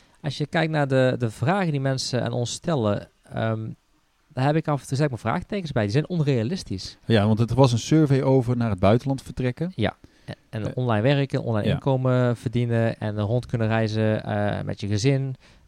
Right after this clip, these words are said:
Speaker 1: Dus inderdaad als, eh, als no-, een nomadische lifestyle creëren voor
Speaker 2: Wij,
Speaker 1: jezelf.
Speaker 2: ja, wij hebben natuurlijk door ons eigen leven hebben we best wel een community om ons heen van mensen die, en we zien ook de trend, hè, van, eh,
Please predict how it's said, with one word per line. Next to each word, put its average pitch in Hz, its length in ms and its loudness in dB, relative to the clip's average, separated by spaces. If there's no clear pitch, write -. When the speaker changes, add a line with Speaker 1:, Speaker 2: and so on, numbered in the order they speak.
Speaker 1:
Dus 113 240 0
inderdaad 107 480 0
als, - 340 -6
eh, 101 160 0
als 107 140 -2
no-, 113 260 0
een 120 120 -6
nomadische 123 500 0
lifestyle 95 540 -2
creëren 90 380 -4
voor 95 100 2
Speaker 2:
Wij, 92 100 4
Speaker 1:
jezelf. 90 240 -6
Speaker 2:
ja, 90 160 -4
wij 98 140 4
hebben 110 200 6
natuurlijk 107 360 2
door 113 160 6
ons 107 180 -2
eigen 107 340 0
leven 104 460 4
hebben 101 180 0
we 101 60 0
best 104 180 2
wel 107 100 -2
een 92 60 -6
community 110 680 2
om 104 160 0
ons 92 140 -2
heen 101 380 2
van 107 180 4
mensen 110 380 4
die, 101 180 2
en 110 140 2
we 110 60 8
zien 135 200 4
ook 113 100 4
de 110 120 0
trend, 107 340 4
hè, 131 240 2
van, 98 280 -6
eh, 95 140 -2